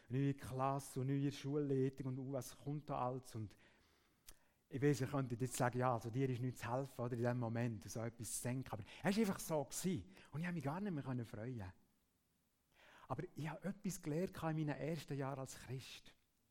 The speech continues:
Die Bibel und das Gebet stabilisiert unsere Seele. Und dann habe ich zu Sandra gesehen, ich weiss noch genau, wir sind auf dem Bett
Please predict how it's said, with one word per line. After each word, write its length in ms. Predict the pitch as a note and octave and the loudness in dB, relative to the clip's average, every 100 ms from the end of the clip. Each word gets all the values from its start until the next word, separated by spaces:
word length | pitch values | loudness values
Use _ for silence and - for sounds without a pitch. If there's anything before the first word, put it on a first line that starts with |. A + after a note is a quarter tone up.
| _ _ _ _ _ _ _ _ _ _ - - - _ _ _ _ _ _ _ | _ _ _ _ _ _ _ _ _ _ -20 -20 -20 _ _ _ _ _ _ _
Die 120 | D3+ F3 | -6 -4
Bibel 280 | F3+ G3 F3+ - - _ _ _ _ _ - | 0 -2 -2 -10 -20 _ _ _ _ _ -10
und 140 | A#2 | -10
das 80 | - | -6
Gebet 720 | A2 - A#2 B2+ - - - _ _ _ _ _ _ | -8 -6 -8 -10 -14 -20 -20 _ _ _ _ _ _
stabilisiert 1200 | - - A2 B2 A2+ G#2 - A2+ A#2+ A#2 - - - _ _ | -16 -10 -6 -2 -2 -4 -4 0 0 0 -8 -20 -20 _ _
unsere 220 | G#2+ G2+ G#2 | -8 -6 -6
Seele. 460 | - G2+ F2+ F2 | -4 -4 -4 -8
Und 880 | E2+ - _ _ _ _ _ - - | -12 -20 _ _ _ _ _ -18 -6
dann 80 | D3 | -2
habe 80 | D#3+ | 0
ich 80 | - | 0
zu 80 | |
Sandra 400 | D#3 D3+ F3 F3 | 2 4 4 4
gesehen, 240 | D#3+ F3+ E3+ | 6 6 6
ich 80 | D#3+ | 8
weiss 220 | D#3 D3 | 8 6
noch 100 | D3+ | 4
genau, 380 | C#3 D3+ G3+ G#3 | 6 6 6 6
wir 60 | |
sind 140 | E3 D#3+ | 6 4
auf 20 | |
dem 200 | - D3 | 4 6
Bett 360 | D3 G3+ - - | 8 6 4 -12